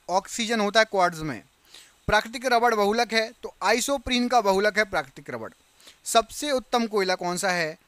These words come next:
तो एंथ्रेसाइट, यहाँ पर गलत है, टाइप कर लेना। एंथ्रेसाइट सबसे उत्तम कोयला है। कांसा मिश्र धातु है, तो तांबे तथा टिन की मिश्र धातु होती है कांसा। कच्चे फलों को पकाने के लिए प्रयोग किया जाता है, तो एथिलीन तथा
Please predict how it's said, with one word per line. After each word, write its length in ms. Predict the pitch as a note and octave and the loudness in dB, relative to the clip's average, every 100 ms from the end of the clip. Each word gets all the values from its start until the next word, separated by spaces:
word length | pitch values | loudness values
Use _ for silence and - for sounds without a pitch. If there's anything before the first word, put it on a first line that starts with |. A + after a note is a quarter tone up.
| _ | _
तो 100 | F#3 - | -20 0
एंथ्रेसाइट, 560 | G#3 A#3 B3+ A#3+ A3 F3 | 2 2 -2 0 0 0
यहाँ 140 | F3 | -2
पर 80 | F3 | -2
गलत 180 | F3+ F#3+ | -4 -4
है, 80 | G3+ | -2
टाइप 280 | F3 E3 | -2 -2
कर 60 | F3+ | -4
लेना। 300 | F3 E3+ D#3+ - _ _ | -4 -4 -6 -10 _ _
एंथ्रेसाइट 520 | G3+ A3+ C4 C4 B3 A3+ | -2 0 0 0 -2 0
सबसे 320 | A#3 - A3+ - _ | -4 -4 -8 -8 _
उत्तम 320 | G3 - G#3+ | -14 0 0
कोयला 280 | G#3 D#3+ C#3 | 0 -2 -2
है। 160 | B2+ - _ _ _ _ _ _ _ _ - | -6 -12 _ _ _ _ _ _ _ _ 2
कांसा 360 | G#3 A#3+ C4+ | 4 6 4
मिश्र 240 | B3+ A#3+ B3 | 2 -2 2
धातु 340 | G3+ G#3 A#3 | 2 2 2
है, 240 | G#3 G#3 C4 _ | 2 0 -4 _
तो 60 | G#3 | -12
तांबे 560 | - A3+ G#3+ A#3 C4 | 0 2 4 2 0
तथा 240 | B3+ A#3 A#3 | -2 2 2
टिन 300 | A3 A#3 A3+ | 2 -2 -2
की 140 | A3 | -2
मिश्र 220 | A3 - | -4 0
धातु 260 | F#3+ F#3 G#3 | 2 2 2
होती 180 | F#3 G#3+ | -2 -2
है 40 | |
कांसा। 460 | - D#3+ D3+ E3 - _ _ _ _ _ _ _ _ _ _ | 0 0 0 -2 -4 _ _ _ _ _ _ _ _ _ _
कच्चे 400 | G#3+ G#3+ - D4 | 2 2 0 -2
फलों 320 | C4+ B3 B3 | 0 0 2
को 120 | B3+ C4+ | 2 0
पकाने 540 | A#3+ A3 A3+ A3+ B3 | 0 2 2 2 0
के 160 | A3 B3 | -2 -2
लिए 220 | A#3 A#3+ | 2 0
प्रयोग 280 | A3+ A3 - | 0 -2 0
किया 140 | A3 | 2
जाता 220 | G#3+ A3 | 4 4
है, 220 | G#3 G3 - - - | 2 0 -4 -20 -20
तो 60 | - - | -18 -6
एथिलीन 520 | G#3 B3+ B3 C4+ C#4 | -2 0 4 4 4
तथा 520 | B3 - G#3 G3+ A3+ | 0 -4 -2 2 0